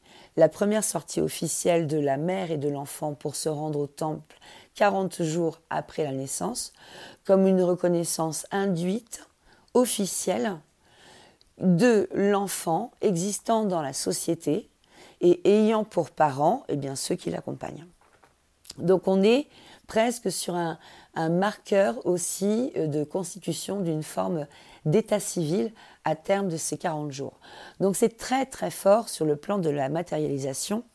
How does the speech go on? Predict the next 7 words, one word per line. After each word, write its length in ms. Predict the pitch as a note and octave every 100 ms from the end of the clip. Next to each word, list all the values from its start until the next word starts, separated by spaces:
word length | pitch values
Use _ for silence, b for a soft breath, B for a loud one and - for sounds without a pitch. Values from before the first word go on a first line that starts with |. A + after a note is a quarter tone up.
| _ B B B B B B
et, 360 | G#3+ G#3+ G#3 - -
euh, 480 | E3+ D#3+ D3+ D3 C#3 - B B
c'est 160 | -
certainement 500 | F#3 A#3 B3+ A3 F#3+
pas 260 | F3+ E3+ D#3
un 160 | D#3 D3
hasard, 680 | - D#3+ D#3+ G3 A#3+ A#3+ D3+